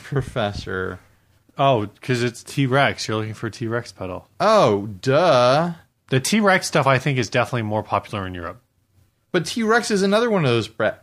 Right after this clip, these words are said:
Speaker 1: those brands where it's
Speaker 2: Also,
Speaker 1: like,
Speaker 2: this
Speaker 1: it
Speaker 2: has, like, side knob.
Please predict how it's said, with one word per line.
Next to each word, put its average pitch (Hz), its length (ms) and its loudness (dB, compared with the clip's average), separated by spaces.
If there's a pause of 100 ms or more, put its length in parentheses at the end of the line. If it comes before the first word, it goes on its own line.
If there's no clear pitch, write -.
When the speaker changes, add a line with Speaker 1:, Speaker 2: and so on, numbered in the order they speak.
(160)
Speaker 1:
those 117 240 -4 (280)
brands 110 580 -2
where 117 100 -2
it's 180 120 2
Speaker 2:
Also, 127 60 4 (120)
Speaker 1:
like, 190 40 -2 (320)
Speaker 2:
this 151 220 2
Speaker 1:
it 233 40 2
Speaker 2:
has, 233 180 2
like, 190 140 0
side 160 480 2
knob. 101 400 0